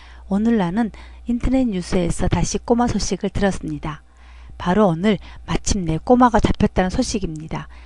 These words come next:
아래 방송에 의하면 꼬마의 건강에는 아무 이상이 없다고 합니다. 오늘 꼬마는 먼저 동물병원에 가서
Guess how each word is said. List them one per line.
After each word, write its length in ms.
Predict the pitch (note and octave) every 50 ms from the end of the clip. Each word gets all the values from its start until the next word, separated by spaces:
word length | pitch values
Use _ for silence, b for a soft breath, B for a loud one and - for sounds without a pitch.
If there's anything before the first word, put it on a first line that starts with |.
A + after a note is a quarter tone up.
| b b b b
아래 280 | - - F3+ G3+ A#3+ B3+
방송에 500 | - G#3+ G3 F3+ F#3 F3 - G3 F#3+ F#3+
의하면 500 | F3+ E3+ E3+ F3 E3 D#3+ F3+ A3 B3+ B3+ b b b b b b b b b - - - -
꼬마의 380 | C#4 C#4 C4 C4+ C4+ C4+ C4+
건강에는 680 | B3+ - F#3 F3 F3 F3+ F#3 F3+ F3 E3+ E3+ F#3+ G#3 -
아무 340 | - E3+ E3+ F#3 G3+ G#3 F#3+
이상이 280 | E3+ - G3 F#3+ G3
없다고 420 | F#3 D#3+ - - - D#3+ D#3+ E3+ F#3
합니다. 640 | G3 A3 A3+ A3 F#3+ D#3+ - D#3 C#3 D3 D3+ - b b b b b b b b b b
오늘 260 | - F3+ F#3 G3 G3+
꼬마는 500 | - - B3 A3+ A3+ G#3+ G#3 G#3+ G#3+ G3+
먼저 320 | F3+ E3+ E3 E3 D#3+ G3 F#3+
동물병원에 800 | - F#3+ F#3 F#3+ G3 G3 G3 - F#3 F3 E3 E3 E3 E3 E3+ E3+
가서 400 | E3+ E3 - - G#3 A3 A#3+